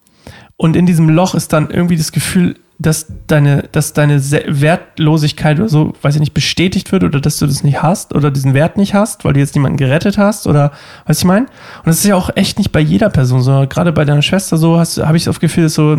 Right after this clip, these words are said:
so ein, so eine Mühe extra, muss man vorsichtig zu sagen, wo dann aber auch wieder reinkommt, irgendwie dann, wo du dann aber, wenn sie sagt, ah, du musst mich gar nicht retten, ko-, und dann kommt so diese Debatte, fahren wir jetzt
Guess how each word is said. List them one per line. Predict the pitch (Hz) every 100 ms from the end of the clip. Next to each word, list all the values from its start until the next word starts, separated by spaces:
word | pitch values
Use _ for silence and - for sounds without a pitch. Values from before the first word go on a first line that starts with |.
| 151
so | 156
ein, | 147 151 - - - - - _ _
so | -
eine | 147 - -
Mühe | 143 151 202 226
extra, | 196 - - - 127 151 -
muss | -
man | -
vorsichtig | 135 - 139 139 175
zu |
sagen, | 156 135 139 - - - - - -
wo | 156
dann | 190 185
aber | 180
auch | 180
wieder | - 180
reinkommt, | 170 185 - 180
irgendwie | 180 180 185 - - 147
dann, | 170 185 -
wo | 196 147
du | 190 196
dann | 190 190
aber, | 165 175 175 -
wenn | 160 170
sie | 170
sagt, | 175 -
ah, | 175
du | 185
musst | 202 -
mich | -
gar | 147
nicht | 147 -
retten, | 143 170 196 - _
ko-, | - -
und | 160
dann | 160 156 - -
kommt | 180 170
so |
diese | 165 160 147
Debatte, | 165 170
fahren | 139 - 160
wir | 165
jetzt | -